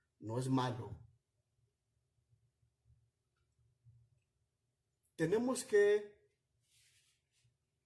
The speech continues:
soportar muchas costumbres que no se constituyen en pecados. Tenemos que soportar a los demás sin ser contenciosos.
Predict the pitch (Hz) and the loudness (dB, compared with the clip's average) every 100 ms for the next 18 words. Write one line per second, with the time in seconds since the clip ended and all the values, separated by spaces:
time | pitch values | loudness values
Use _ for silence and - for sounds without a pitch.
0 | _ _ _ _ _ _ _ _ - 180 | _ _ _ _ _ _ _ _ -6 -4
1 | 180 - 185 196 202 202 196 170 - 185 | -2 0 0 0 -2 -4 -4 -10 -8 -6
2 | 175 185 202 208 - - _ _ _ _ | -4 2 2 2 -4 -16 _ _ _ _
3 | _ _ _ _ - 170 170 180 202 185 | _ _ _ _ 0 2 2 2 4 2
4 | - 156 - 165 151 - 175 185 180 151 | 2 -4 -4 -8 -8 -8 -6 -2 0 -2
5 | - 151 131 - 135 135 143 135 - - | -4 -4 -4 -2 -2 -2 -4 -12 -16 -18
6 | _ _ _ _ _ _ _ _ _ _ | _ _ _ _ _ _ _ _ _ _
7 | _ - 147 190 - 208 202 196 - 160 | _ -2 0 -2 -6 -8 -6 -8 -6 -6
8 | 175 175 190 165 151 160 170 175 156 - | -4 -2 -2 -2 -2 -4 -4 -4 -4 0
9 | 165 - 165 156 143 143 131 127 160 160 | -2 -2 -4 -4 -2 -4 -4 -4 -4 -2
10 | 160 160 196 202 - | -2 -6 -14 -16 -18